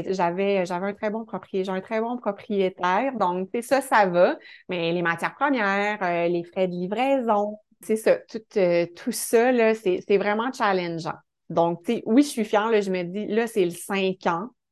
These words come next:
Puis ça reste comme super beau, là. Hier, j'ai, j'ai partagé, euh, la boîte L'Étoile filante, là, qui est une boîte pour les fausses couches.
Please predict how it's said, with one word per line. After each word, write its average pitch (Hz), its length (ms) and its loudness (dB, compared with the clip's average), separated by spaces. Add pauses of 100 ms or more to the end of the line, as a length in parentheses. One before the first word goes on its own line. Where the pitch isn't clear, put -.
Puis - 380 -8
ça 160 140 4
reste 196 400 0
comme 170 260 0
super 175 600 0
beau, 208 260 2
là. 185 220 2
Hier, 202 320 0
j'ai, 185 280 -4
j'ai 175 160 -4
partagé, 180 800 -2
euh, 165 460 -2
la 175 220 -2
boîte 196 340 -4
L'Étoile 185 340 -2
filante, 196 540 -6
là, 262 80 -4
qui 262 140 -8
est 190 160 -6
une 185 100 -6
boîte 190 220 -4
pour 180 120 -4
les 175 140 -2
fausses 175 300 -2
couches. - 440 -2